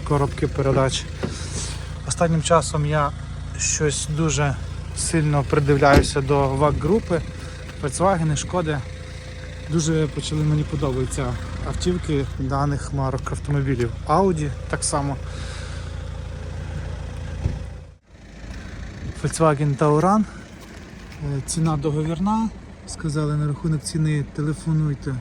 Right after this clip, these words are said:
запитуйте. Один і дев'ять дизель. Дві тисячі дев'ятий рік. Двісті п'ятдесят тисяч в хорошому збереженому стані автомобіль.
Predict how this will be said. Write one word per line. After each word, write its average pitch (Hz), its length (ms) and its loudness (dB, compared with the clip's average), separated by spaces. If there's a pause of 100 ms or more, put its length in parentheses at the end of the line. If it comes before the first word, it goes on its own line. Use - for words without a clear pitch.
(140)
запитуйте. 170 640 -2 (1700)
Один 147 260 0
і 151 40 2
дев'ять 135 420 -2
дизель. - 320 -2 (960)
Дві - 220 -10
тисячі - 240 -6
дев'ятий 143 440 0
рік. 185 240 0 (180)
Двісті 147 360 -2
п'ятдесят - 300 -2
тисяч - 480 0 (1120)
в 143 440 2 (600)
хорошому 143 760 4
збереженому 135 640 2
стані 131 400 2
автомобіль. 151 580 4